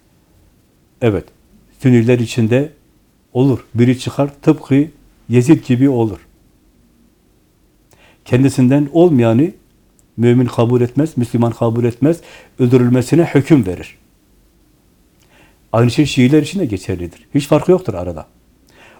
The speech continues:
O da aynı hükmü veriyor. Evet, Sünnileri Yezid gibi görüyor, ölümüne, öldürülmesine hüküm veriyor. Bunlar Müslüman. Bunlar "La ilahe illallah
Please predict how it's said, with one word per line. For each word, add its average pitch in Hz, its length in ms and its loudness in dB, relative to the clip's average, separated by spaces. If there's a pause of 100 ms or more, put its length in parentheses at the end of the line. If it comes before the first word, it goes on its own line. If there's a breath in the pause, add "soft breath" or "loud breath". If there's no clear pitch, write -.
(100)
O 208 140 6
da 147 100 2
aynı 107 220 2
hükmü 98 400 -4
veriyor. 85 380 -6 (1700 soft breath)
Evet, 87 140 -16 (120)
Sünnileri 131 520 2
Yezid 123 340 2
gibi 113 260 0
görüyor, 123 460 2 (1200)
ölümüne, 131 540 0 (960)
öldürülmesine 127 840 2
hüküm 127 340 -2
veriyor. 87 340 -6 (2250)
Bunlar 120 200 2
Müslüman. 123 440 -2 (240)
Bunlar 135 220 4
"La 139 220 2
ilahe 135 380 0
illallah 131 460 0